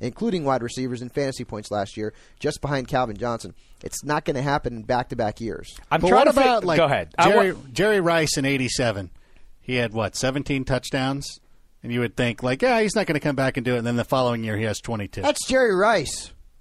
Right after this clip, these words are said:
Speaker 2: I know. <laughs> That's
Speaker 1: It's Jerry Rice.
Speaker 2: kinda cherry picking to make a point there.
Speaker 3: No.
Speaker 2: You're jerry picking. Now listen, but what ab-, so your standard is, the, the logic you're applying here, and I get it is, it's what we always talk about. I, I,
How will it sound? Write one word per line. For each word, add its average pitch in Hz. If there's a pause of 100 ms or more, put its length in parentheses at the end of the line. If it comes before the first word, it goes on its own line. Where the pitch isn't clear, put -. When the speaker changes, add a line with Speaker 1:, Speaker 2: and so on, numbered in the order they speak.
(220)
Speaker 2:
I 135
know. 117
<laughs> -
That's -
Speaker 1:
It's 175
Jerry 330
Rice. 339
Speaker 2:
kinda 170
cherry 147
picking 104
to 104
make 101
a 98
point 113
there. 101
Speaker 3:
No. 110
Speaker 2:
You're 113
jerry 135
picking. 98 (420)
Now 185
listen, 202 (800)
but 185
what 277
ab-, 220
so - (200)
your 214
standard 190
is, 92
the, 135
the 143
logic 196
you're 180
applying 123
here, 117
and 123
I 120
get 185
it 117
is, 95 (340)
it's 139
what 165
we 156
always 139
talk 185
about. 98
I, 160
I, 147